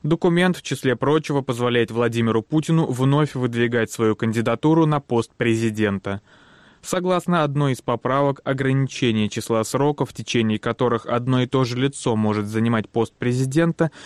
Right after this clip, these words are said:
применяется к действующему главе государства без учёта его прежних президентских сроков. Таким образом, данная норма позволяет Владимиру Путину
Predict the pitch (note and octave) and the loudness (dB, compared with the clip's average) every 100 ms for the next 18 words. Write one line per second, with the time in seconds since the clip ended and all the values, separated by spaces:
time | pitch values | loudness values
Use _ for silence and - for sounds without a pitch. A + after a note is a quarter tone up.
0 | - - F3+ F#3+ F#3 D#3+ D#3+ D#3 C#3+ A#2+ | -18 -4 2 4 4 4 2 0 -2 0
1 | B2 A#2 - A#2 - A2+ A2 A#2 A2+ A2 | 0 0 0 -2 -2 -2 0 2 2 2
2 | G#2 A2+ A#2+ C#3 D#3 - D#3+ D3+ - - | 0 -2 -2 0 -2 -2 -2 -2 -6 -4
3 | C3+ D#3+ F#3 - E3+ F3 F3+ D#3+ D3 C3+ | 0 2 2 2 2 2 2 2 2 0
4 | B2+ C3 C#3 C#3 D3 C3+ C3 A2+ G#2 G#2 | 0 0 0 -2 0 0 0 0 0 0
5 | A2 - - A2 G#2 G#2 - - - - | -4 -4 -2 0 0 -4 -8 -16 -20 -20
6 | - - D3 C#3 C#3 C#3 C#3+ D#3+ D#3+ C#3+ | -20 -6 -4 -2 -2 0 2 2 0 0
7 | C#3+ B2+ B2+ A#2+ A#2+ A#2 C#3+ D#3 D#3 D3 | -2 -2 -2 0 0 0 0 0 0 0
8 | B2 B2 A#2+ A#2 A#2+ A#2 A2+ A#2 A2+ - | -2 -2 0 0 0 0 0 0 0 0
9 | D#3+ D#3 E3 | -2 0 0